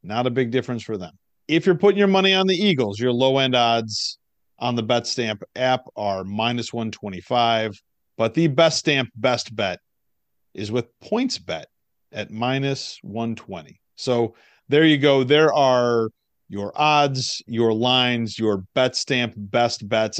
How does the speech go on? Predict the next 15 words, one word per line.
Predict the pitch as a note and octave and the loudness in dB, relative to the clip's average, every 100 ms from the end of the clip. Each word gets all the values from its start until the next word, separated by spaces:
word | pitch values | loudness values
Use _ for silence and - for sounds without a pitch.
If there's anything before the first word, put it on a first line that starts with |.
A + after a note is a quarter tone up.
| - | -4
and | E3 E3 B2+ A2+ G2+ - _ _ _ _ - | 0 2 0 -2 -8 -14 _ _ _ _ 0
our | F3+ G3 | 4 4
predictions | C#3+ B2 G#2 G2 - G2 F2+ F2+ - _ _ - | 2 -4 -4 -6 -8 -8 -10 -14 -16 _ _ -8
for | A#2+ | 0
who's | C3 B2 A2 | 2 2 0
winning | B2 A2+ | -2 -2
the | G#2 | -4
Super | - C#3 A#2+ | -4 -4 -2
Bowl. | A#2 A#2 A2 | 0 2 0
Fellas, | - G3+ G#3 D3+ F2 - - _ _ _ _ _ _ _ - | 0 4 4 2 -2 -14 -20 _ _ _ _ _ _ _ -12
we | G#2 D3 F3+ | -2 2 4
are | E3+ | 6
out | D3+ D3+ | 4 4
of | D3 | 0
time. | B2+ F#2+ F2 F2+ | -4 -4 -8 -16